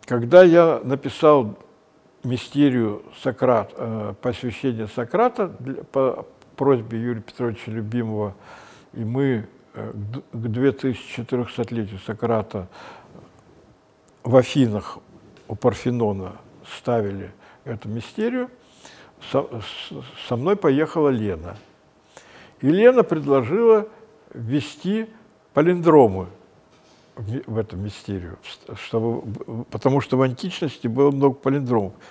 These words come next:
И вдруг Любимов: «Палиндромы? Что вы, что вы, что вы? Ни в коем случае. Нет,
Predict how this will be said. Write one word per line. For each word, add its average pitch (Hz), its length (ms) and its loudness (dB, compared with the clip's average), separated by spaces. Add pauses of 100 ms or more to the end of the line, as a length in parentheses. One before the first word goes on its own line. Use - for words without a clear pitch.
(600)
И 139 140 4
вдруг 220 480 8
Любимов: 175 600 6 (640)
«Палиндромы? 180 800 12 (320)
Что 240 400 12
вы, 220 80 12
что 254 320 12
вы, 226 80 10
что 247 320 8
вы? 175 160 8 (260)
Ни 160 100 0
в - 100 -6
коем 226 300 10
случае. 175 640 -4 (300)
Нет, 156 280 -4